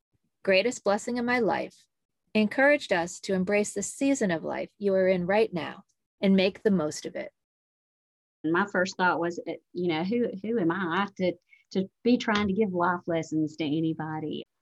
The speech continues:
Speaker 2: And then I thought, well, you know, I've been alive for fifty plus years,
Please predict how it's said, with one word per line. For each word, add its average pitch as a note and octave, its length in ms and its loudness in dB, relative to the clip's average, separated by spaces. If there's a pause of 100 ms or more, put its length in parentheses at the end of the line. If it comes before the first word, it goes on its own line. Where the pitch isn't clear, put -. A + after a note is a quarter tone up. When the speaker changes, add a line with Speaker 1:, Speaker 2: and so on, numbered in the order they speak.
(320)
Speaker 2:
And B3+ 160 4
then D4+ 120 6
I C4 120 4
thought, G3+ 260 4
well, A#3 240 2
you A3+ 160 0
know, G#3+ 220 2
I've G3 160 0
been A#3+ 140 2
alive F#3 440 0
for F3+ 120 -4 (100)
fifty G3 440 -4
plus G3 300 -4
years, F3 640 -4